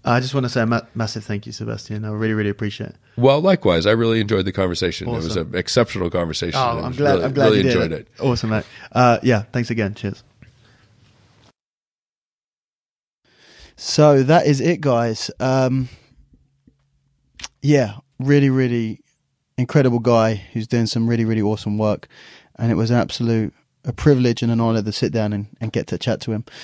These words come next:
Speaker 1: I need to say thank you to, uh, Maria Thomas, who is the one who reached out on my behalf to Sebastian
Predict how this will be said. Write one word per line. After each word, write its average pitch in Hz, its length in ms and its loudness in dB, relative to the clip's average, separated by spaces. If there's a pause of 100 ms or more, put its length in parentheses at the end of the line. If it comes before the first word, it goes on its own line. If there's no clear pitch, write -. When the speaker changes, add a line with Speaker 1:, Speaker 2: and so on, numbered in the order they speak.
(360)
Speaker 1:
I 147 100 6
need 160 200 4
to 143 80 0
say 135 180 4
thank 143 340 2
you 127 100 4
to, 120 400 0
uh, 113 360 2
Maria 117 340 0
Thomas, 127 500 0
who 113 420 -2 (520)
is 113 180 -4
the 113 80 0
one 110 300 2
who 107 460 -2
reached 123 300 0
out 113 200 4
on 110 100 0
my 120 180 4
behalf 120 640 0 (140)
to 120 180 -2
Sebastian 123 600 0